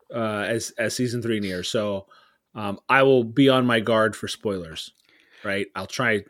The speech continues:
I'll try to, I'll try to behave. But season one is fair game. So, folks, here is, this is, this is big warning. Uh, we're gonna talk about it. If it is on your list that you wanna watch it and you don't want spoilers, uh,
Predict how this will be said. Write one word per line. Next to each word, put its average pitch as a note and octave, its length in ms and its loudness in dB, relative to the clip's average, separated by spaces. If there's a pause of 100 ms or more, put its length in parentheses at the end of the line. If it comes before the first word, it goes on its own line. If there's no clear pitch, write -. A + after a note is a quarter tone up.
(160)
I'll A2+ 80 -2
try A2+ 180 0
to, G2+ 220 -4
I'll G#2+ 240 -6
try C3 140 2
to A#2+ 40 2
behave. G2+ 320 -2
But - 120 0
season A3+ 360 6
one F#3+ 140 6
is F3+ 100 4
fair D3+ 220 6
game. G#2 240 0 (340)
So, E3 160 4
folks, E3+ 460 4 (160)
here E3 240 8
is, D3+ 100 6
this D3+ 220 4
is, C3+ 220 2
this D3 200 0
is B2+ 380 -2 (120)
big C3+ 180 6
warning. A#2+ 480 0 (460)
Uh, A2 200 0
we're C3+ 100 4
gonna D#3+ 140 6
talk C#3+ 240 4
about G#2 240 -2
it. G#2 100 -2
If C#3 160 2
it D3+ 80 4
is D3 120 6
on E3 160 4
your E3 120 4
list C#3+ 320 6
that B2 80 -4
you B2+ 100 2
wanna C3+ 140 4
watch A#2 320 2
it - 40 -2
and A#2 80 -6
you A#2+ 100 0
don't A#2+ 180 -4
want A#2 220 -6
spoilers, F#2 680 -6 (640)
uh, F2 840 -10